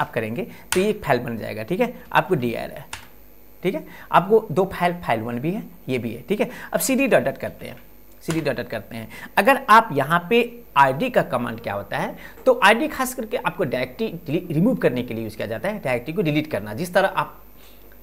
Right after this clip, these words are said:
Windows में फोल्डर को डिलीट करते हैं तो del के यूज़ किया जा-, डि-, डिलीट को यूज़ करते हैं, इसी तरह आपको जो है एमएस टॉस में आपको आईडी कमांड को डायरेक्टरी को डिलीट करने के लिए यूज़ किया जाता है। मान लीजिए आईडी करते हैं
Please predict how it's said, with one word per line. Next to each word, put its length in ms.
Windows 360
में 200
फोल्डर 220
को 80
डिलीट 280
करते 240
हैं 220
तो 300
del 180
के 60
यूज़ 240
किया 140
जा-, 340
डि-, 160
डिलीट 300
को 60
यूज़ 180
करते 260
हैं, 80
इसी 200
तरह 300
आपको 440
जो 200
है 360
एमएस 360
टॉस 300
में 280
आपको 420
आईडी 240
कमांड 440
को 140
डायरेक्टरी 420
को 100
डिलीट 240
करने 260
के 100
लिए 80
यूज़ 160
किया 140
जाता 200
है। 120
मान 100
लीजिए 280
आईडी 260
करते 300
हैं 180